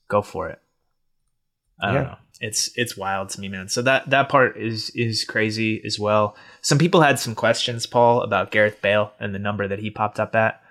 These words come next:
Speaker 1: Uh, is two point three nine million, which, of course, is more than the designated player slash tam threshold of one point six one two five million. Bale is a tam player. Um,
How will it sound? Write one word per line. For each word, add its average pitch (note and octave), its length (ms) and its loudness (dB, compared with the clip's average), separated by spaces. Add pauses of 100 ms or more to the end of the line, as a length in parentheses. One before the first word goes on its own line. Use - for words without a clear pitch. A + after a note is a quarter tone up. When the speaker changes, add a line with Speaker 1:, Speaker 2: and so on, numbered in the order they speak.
(320)
Speaker 1:
Uh, F#2+ 180 4
is G2 120 -4
two - 160 -2
point G#2+ 300 -6
three A2 240 -6
nine G2 340 -4
million, B2+ 460 -2
which, A2 260 -6
of - 160 -16
course, G2+ 320 -2
is A2+ 160 -2
more B2 460 2 (320)
than G#2+ 140 2
the G#2+ 60 0
designated G#2+ 520 0
player G#2+ 320 4
slash - 500 0
tam G#2+ 280 0
threshold A2 600 -2 (340)
of G#2+ 80 -12
one G#2 220 -2
point G#2 240 -4
six - 260 -8
one G#2+ 160 -6
two A2+ 140 -10
five A2 260 0
million. C3 440 -2 (260)
Bale A2 220 4
is G#2+ 180 -2
a A2+ 60 -4
tam A2 240 -2
player. C3 360 0 (480)
Um, G2+ 580 2